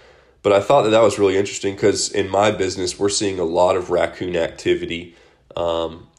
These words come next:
in, in people in attics. We're getting a lot of babies out of attics right now. So thought that was interesting. Maybe people are just trying to do it on their own. I really don't know,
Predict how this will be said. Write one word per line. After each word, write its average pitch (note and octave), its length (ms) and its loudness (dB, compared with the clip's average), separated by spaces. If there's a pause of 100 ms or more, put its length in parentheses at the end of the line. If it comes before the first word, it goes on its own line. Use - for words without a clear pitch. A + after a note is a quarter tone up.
in, E2+ 220 -14
in D#2+ 140 -14
people E2+ 340 -6
in E2 80 -2
attics. E2 400 -2
We're F2+ 80 -6
getting F2+ 180 -4
a F2+ 60 0
lot F2 180 4
of D#2+ 120 -4
babies E2+ 400 -2
out E2 120 0
of E2 120 -6
attics E2 340 -4
right F2 240 -2
now. E2+ 300 -6 (420)
So E2 520 -2
thought - 180 4
that C3 120 4
was A2 140 4
interesting. F2+ 640 -4
Maybe G#2 640 -2
people G2+ 260 -6
are F#2 60 -2
just G2 120 -4
trying G2 200 0
to F2+ 80 -2
do G2 160 0
it F#2 40 2
on F2+ 200 2
their E2 200 0
own. C3 460 4
I E2+ 80 -10
really F#2+ 340 -2
don't F2+ 300 -2
know, G2+ 380 0